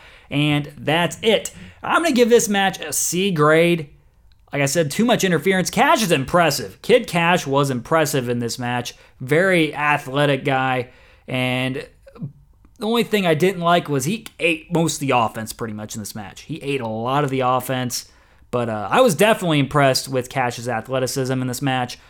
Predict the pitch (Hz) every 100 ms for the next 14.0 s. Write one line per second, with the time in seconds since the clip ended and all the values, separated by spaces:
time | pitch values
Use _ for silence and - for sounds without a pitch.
0 | - 165 143 160 143 127 127 123 120 123
1 | 120 - - 123 123 139 135 135 135 131
2 | 127 - 120 117 117 - - 226 202 143
3 | 123 98 - - _ _ _ _ - _
4 | _ _ _ _ _ _ _ _ _ _
5 | _ _ _ _ _ _ _ _ _ _
6 | _ _ _ _ _ - 156 160 156 170
7 | 185 170 170 156 180 196 196 175 156 190
8 | 190 196 143 151 185 180 - 180 185 185
9 | 156 - - - - 139 170 151 156 165
10 | - 156 139 127 170 180 156 151 156 170
11 | 151 147 143 139 151 156 135 139 127 123
12 | 131 139 123 135 131 113 - 131 135 135
13 | - - - _ - 139 135 131 131